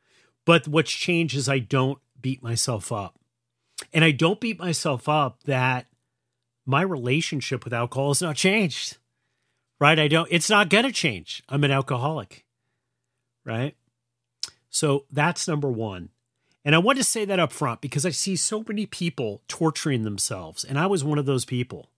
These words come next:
"Must be doing something wrong. I'm not looking at alcohol differently."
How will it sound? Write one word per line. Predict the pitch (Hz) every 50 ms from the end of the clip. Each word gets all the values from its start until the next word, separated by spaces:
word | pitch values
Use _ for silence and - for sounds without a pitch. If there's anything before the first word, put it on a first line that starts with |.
| _ _ _ _ _ _ _ _ _ -
"Must | 127 135 135 -
be | - 143
doing | 123 139 143 143 139
something | 131 - - 147 127 - 139 117
wrong. | 110 120 127 143 143 135 117
I'm | 104 98 107
not | 117 127 - -
looking | 131 127 127 - 143 127
at | 127 135
alcohol | 131 131 131 - 135 117 135 139
differently." | 123 123 135 127 - 143 113 - 104 90 80 78 _